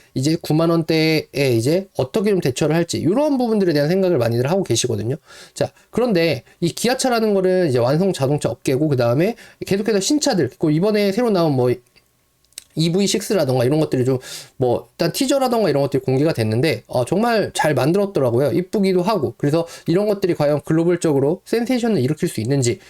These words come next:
이러한 여부들도 좀 중요하게 주가에 좀 작용을 할 수 있는 시점이 되지 않았나라는 생각이 좀 듭니다. 자, 그래서 기아차는 좀 지금과는 어떻게 좀 보셔야 되냐? 자, 제가 자, 차트에 이제 좀 보여지는 대로만 본다라고 한다면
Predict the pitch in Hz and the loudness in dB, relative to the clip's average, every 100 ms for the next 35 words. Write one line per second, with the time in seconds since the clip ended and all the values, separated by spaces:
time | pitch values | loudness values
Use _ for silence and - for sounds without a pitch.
0 | - 170 226 220 143 139 170 143 131 127 | -6 -2 0 2 2 0 0 2 2 -2
1 | - - 139 - 147 165 196 226 156 131 | -4 -4 -4 -2 0 2 2 0 0 -2
2 | - 156 143 143 131 131 143 147 139 170 | -4 -2 0 0 -2 -2 0 2 0 -2
3 | - - 233 226 170 156 - - 220 202 | -6 -6 -6 -2 0 0 -2 -2 -2 0
4 | 123 113 107 127 156 151 120 - - 117 | 0 -2 -2 0 2 2 -2 -8 -4 -2
5 | 131 190 180 139 170 - 117 127 135 107 | 0 0 0 -2 -6 -4 -4 -2 -2 -2
6 | - - - - 135 135 214 196 - 247 | -6 -20 -20 -4 -4 0 0 0 -2 -2
7 | 269 233 202 170 113 139 - 185 233 226 | 0 0 0 -2 -4 -4 -2 -2 -2 0
8 | 135 131 - 208 196 127 156 117 120 117 | 0 0 -2 -2 0 0 0 0 0 -2
9 | - - _ 135 120 - 202 185 170 160 | -4 -20 _ -4 -4 -4 0 2 2 0
10 | 127 170 160 - 262 269 _ 302 285 202 | -2 -2 -2 -2 -4 -4 _ 0 0 2
11 | 147 143 190 156 160 165 175 175 160 127 | 0 0 -2 0 0 0 2 0 0 0
12 | 131 139 - 117 135 117 117 151 180 131 | 0 -2 -2 -2 0 0 0 -2 -2 -2
13 | 139 | -2